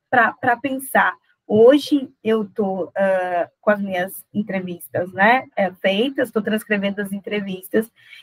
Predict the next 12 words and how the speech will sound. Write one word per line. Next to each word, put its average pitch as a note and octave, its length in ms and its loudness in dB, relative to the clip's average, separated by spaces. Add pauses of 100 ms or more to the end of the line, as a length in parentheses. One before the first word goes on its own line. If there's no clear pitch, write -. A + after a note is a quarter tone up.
e, C4 240 6 (100)
e C4+ 60 4
tenho C#4 300 8
pensado, C#4 880 4
né, F#3+ 400 0 (100)
ah, G#3 580 0
nessa A#3 360 0
potência C4 600 4
desse A3+ 400 2
encontro A3 880 2 (1300)
e C#4+ 300 6 (260)
das, C#4 540 2